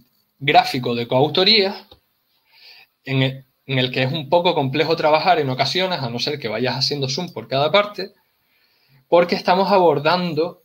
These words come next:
no solo los miembros de un instituto universitario, sino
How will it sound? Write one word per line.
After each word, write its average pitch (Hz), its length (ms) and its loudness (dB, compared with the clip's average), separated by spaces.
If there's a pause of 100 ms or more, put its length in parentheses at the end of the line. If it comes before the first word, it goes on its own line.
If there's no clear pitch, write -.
(180)
no 147 280 2
solo 190 300 -2
los 113 160 -8
miembros 135 500 -4
de 113 60 -10
un 123 80 -4
instituto 147 440 -6
universitario, 156 840 0 (800)
sino 175 640 -2